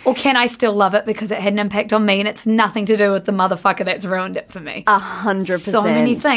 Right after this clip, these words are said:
Speaker 1: things. Liv, we need to start with a little bit of history, I think, with a little bit of why do we even have these chats? Why do we think this way?
Speaker 2: Totally. It's sort of like, where did this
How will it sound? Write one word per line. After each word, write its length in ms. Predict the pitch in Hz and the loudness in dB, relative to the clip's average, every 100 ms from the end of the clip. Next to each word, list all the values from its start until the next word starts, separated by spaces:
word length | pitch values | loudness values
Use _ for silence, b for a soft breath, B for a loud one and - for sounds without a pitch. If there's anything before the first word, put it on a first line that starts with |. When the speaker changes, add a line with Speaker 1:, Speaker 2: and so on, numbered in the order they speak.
| 208 | 0
Speaker 1:
things. 20 | - B | -8 B
Liv, 320 | 247 247 190 - b b b _ _ | 2 4 4 -4 b b b _ _
we 160 | 240 285 | -2 2
need 240 | 269 269 | 2 0
to 100 | 269 | -2
start 800 | 254 - 285 262 214 208 - - _ - | -6 -2 2 4 4 2 -4 -16 _ -4
with 360 | 240 233 233 - | 0 0 -2 -2
a 100 | 269 | 0
little 220 | 262 240 226 | 2 2 2
bit 80 | |
of 80 | 208 | -2
history, 520 | 208 196 - 175 175 | -2 -4 -4 -4 -2
I 120 | - 190 | -4 -4
think, 320 | 196 180 233 | -4 -4 -4
with 100 | 240 | -2
a 60 | |
little 340 | 269 277 294 320 | 2 2 2 0
bit 440 | - 302 262 226 - | 0 2 2 0 0
of 400 | 220 226 202 - | 0 2 0 -6
why 760 | 202 180 220 233 269 311 339 349 | -8 -2 4 4 4 2 0 -2
do 100 | 330 | -2
we 120 | 339 | -2
even 640 | 349 294 285 285 277 269 269 | 0 0 0 0 0 -2 -6
have 280 | 175 220 208 | -4 -4 -2
these 200 | 233 226 | -2 -4
chats? 300 | - 247 - | -4 -4 -4
Why 80 | 247 | -8
do 40 | |
we 60 | 262 | -6
think 240 | - 233 | -6 -6
this 180 | 208 - | -6 -10
way? 120 | 214 - | -12 -12
Speaker 2:
Totally. 520 | - 226 247 254 240 185 | -6 2 4 4 4 4
It's 240 | 190 - | 2 2
sort 220 | - 220 | 2 2
of 80 | 208 | 2
like, 260 | 214 180 170 | 2 0 0
where 240 | 214 233 | 2 4
did 300 | 254 240 220 | 2 -2 2
this 320 | 208 208 - | 2 2 0